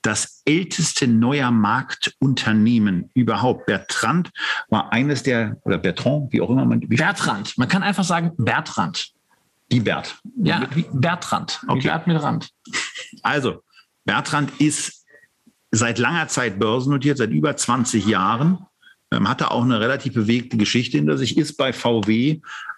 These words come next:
Speaker 1: ähm, richtig, richtig tief auch in Prozessen drin und, ähm, ist ein mögliches Unternehmen, ohne dass wir jetzt im Detail uns die ganzen Zahlen angeguckt haben. Aber man denkt da natürlich auch deutlich größer.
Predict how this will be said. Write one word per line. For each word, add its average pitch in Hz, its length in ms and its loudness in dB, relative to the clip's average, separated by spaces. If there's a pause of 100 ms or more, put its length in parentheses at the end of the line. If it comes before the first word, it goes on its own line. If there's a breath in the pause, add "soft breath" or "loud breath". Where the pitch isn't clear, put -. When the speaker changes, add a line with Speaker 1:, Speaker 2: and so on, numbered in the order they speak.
Speaker 1:
ähm, 113 360 4
richtig, 170 640 0
richtig 147 420 0
tief 160 320 0
auch - 140 -2
in 123 140 2
Prozessen - 580 0
drin 156 400 2 (320 loud breath)
und, 123 340 2
ähm, 120 540 0 (360)
ist - 380 0 (600 loud breath)
ein 110 440 0
mögliches 127 880 2
Unternehmen, 98 680 2
ohne 131 260 2
dass 113 180 0
wir 117 100 2
jetzt 113 200 -2
im 113 160 4
Detail 117 480 0
uns 120 220 0
die 113 340 2 (460 loud breath)
ganzen 120 600 2
Zahlen 123 440 0
angeguckt 123 520 0
haben. 127 220 0
Aber 123 300 0
man 107 180 2
denkt 143 220 0
da 139 40 2
natürlich 123 420 2
auch 107 120 0
deutlich 113 380 0
größer. 110 500 0